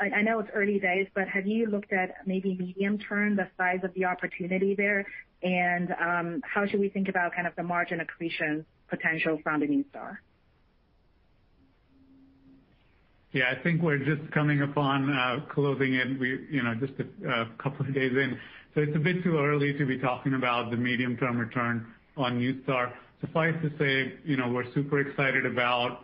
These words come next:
Speaker 2: being able to vertically integrate within the domain space. It opens a lot of opportunity for us to create new offerings for customers to experiment at a pace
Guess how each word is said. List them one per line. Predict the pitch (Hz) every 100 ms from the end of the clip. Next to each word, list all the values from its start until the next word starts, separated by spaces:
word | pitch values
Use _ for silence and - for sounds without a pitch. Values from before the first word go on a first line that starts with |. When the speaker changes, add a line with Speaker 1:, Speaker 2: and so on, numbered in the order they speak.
| - 117
Speaker 2:
being | 123 123
able | 120 120
to | 117
vertically | 120 127 127 123
integrate | 120 127 117 123 120 147
within | 117 120 120
the | 120
domain | 117 117 120 117 -
space. | 123 117 113 - - -
It | 147
opens | 143 143 143 131
a |
lot | 123 120 123
of | 131
opportunity | 123 117 - - 123 120 120 117
for | 127
us | 117 113 -
to |
create | - 135 123 123
new | 127 131
offerings | 117 - 123 120
for | -
customers | - 123 120 123 117 113
to | 135
experiment | 110 - 135 127 127 127
at | 117
a | 113
pace | 113 135 123